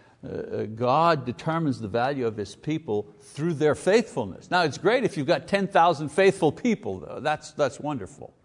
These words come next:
Okay, but just having ten thousand people together, you know, to, to, to, to have a religious experience, you know, that's, that's not necessarily, um, what God is, uh,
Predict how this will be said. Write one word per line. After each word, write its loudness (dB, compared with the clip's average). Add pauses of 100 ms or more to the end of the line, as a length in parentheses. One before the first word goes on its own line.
(800)
Okay, -6
but -4
just -8
having 0
ten -2
thousand -2
people -8
together, -6
you -10
know, -8
to, -10 (100)
to, -16
to, -18
to -18
have -12
a -8
religious -8
experience, -10
you -12
know, -12
that's, -14 (580)
that's -8
not -4
necessarily, -8 (460)
um, -10
what -6
God 2
is, -10
uh, -8